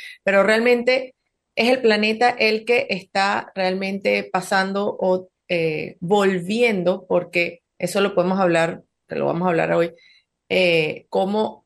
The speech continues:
estaba en una frecuencia, cayó de esa frecuencia y está volviendo nuevamente a la frecuencia original que tenía el planeta Tierra, porque el planeta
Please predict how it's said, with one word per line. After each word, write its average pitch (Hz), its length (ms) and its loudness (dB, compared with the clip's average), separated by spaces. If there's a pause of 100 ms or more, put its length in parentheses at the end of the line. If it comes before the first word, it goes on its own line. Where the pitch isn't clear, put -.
estaba 196 560 0
en 185 80 -2
una 175 240 -2
frecuencia, 185 560 -4
cayó 175 400 2
de 214 80 4
esa 190 200 -2
frecuencia 196 440 -2
y - 20 -2
está 220 140 2
volviendo 214 800 2
nuevamente 185 680 0
a 196 120 0
la 190 100 0
frecuencia 190 600 -6
original 185 800 0 (360)
que 202 120 0
tenía 202 420 0 (100)
el 185 220 -2
planeta 175 400 -2
Tierra, - 400 -2
porque 240 460 0
el 190 120 -4
planeta 170 580 -4